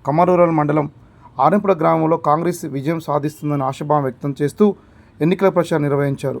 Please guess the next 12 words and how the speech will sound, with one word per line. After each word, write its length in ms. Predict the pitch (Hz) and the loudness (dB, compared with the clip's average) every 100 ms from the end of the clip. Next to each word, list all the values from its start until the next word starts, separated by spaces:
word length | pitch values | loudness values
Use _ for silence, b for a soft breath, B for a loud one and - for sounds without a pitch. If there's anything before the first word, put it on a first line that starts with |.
| - | -2
కాంగ్రెస్ 380 | 151 170 175 - | 0 0 -2 0
ప్రవేశపెట్టిన 460 | 156 151 151 147 | -2 0 -6 -6
సంక్షేమ 380 | 147 143 139 156 | -6 -6 -4 -2
పథకాలు 480 | 147 139 - 151 165 B B B - | -2 -4 0 0 -2 B B B -2
ప్రచారం 400 | 151 151 190 190 | 0 4 2 2
చేస్తూ 260 | 175 175 185 | -2 -2 -2
ఓటును 340 | 160 160 170 | -2 -4 -6
అభ్యర్థిస్తున్నారు. 760 | 143 151 135 139 - 131 120 - - b b b - | -4 -4 -4 -6 -8 -10 -10 -14 -20 b b b -2
సిపిఐ 340 | 202 202 208 | 0 4 4
బలపరిచిన 540 | 180 170 175 165 160 | 4 0 -4 -6 -6
సర్పంచ్ 480 | 156 156 156 165 151 | -6 -6 -4 -6 -6
అభ్యర్థి 480 | 147 135 147 143 123 | -6 -4 -2 -4 -8